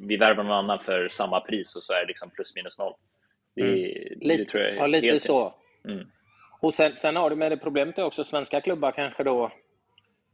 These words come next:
Speaker 2: det är ju svårt med ekonomin för svenska klubbar om
Speaker 1: Mm.
Speaker 2: man ska satsa. Så att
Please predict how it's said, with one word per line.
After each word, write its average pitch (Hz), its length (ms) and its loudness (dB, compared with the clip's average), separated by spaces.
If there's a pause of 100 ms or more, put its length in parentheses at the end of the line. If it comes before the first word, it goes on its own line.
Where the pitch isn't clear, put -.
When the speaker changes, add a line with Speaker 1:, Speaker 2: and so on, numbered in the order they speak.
(380)
Speaker 2:
det 143 80 2
är 147 80 6
ju 147 200 2
svårt 156 380 0
med 151 120 2
ekonomin 143 480 0
för 147 120 -8
svenska 139 300 -2
klubbar 135 300 -2
om 139 60 2
Speaker 1:
Mm. 113 80 -2
Speaker 2:
man 120 100 -4
ska 117 120 -10
satsa. 117 380 -2
Så - 100 -4
att 123 80 -2